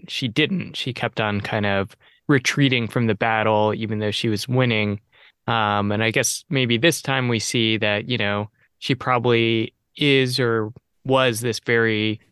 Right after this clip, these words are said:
moral person, very, I don't know, she, like, believed in something and, you know, was trying to make the world a better place. Um,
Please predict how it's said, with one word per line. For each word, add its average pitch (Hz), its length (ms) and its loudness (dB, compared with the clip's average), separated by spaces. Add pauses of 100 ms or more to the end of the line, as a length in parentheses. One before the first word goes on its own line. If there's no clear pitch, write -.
moral 139 460 4
person, 123 640 0
very, 113 580 0 (260)
I 147 80 -2
don't 117 120 -2
know, 104 180 0 (140)
she, 135 200 0
like, 113 240 0
believed 151 380 4
in 135 140 2
something 113 800 0
and, 104 500 -2
you 104 100 -2
know, 101 200 0
was 101 120 -2
trying 117 260 -2
to 110 60 0
make 107 220 -2
the 120 100 0
world 104 480 0 (460)
a 113 60 -2
better 110 240 0
place. 139 720 0 (260)
Um, 101 580 0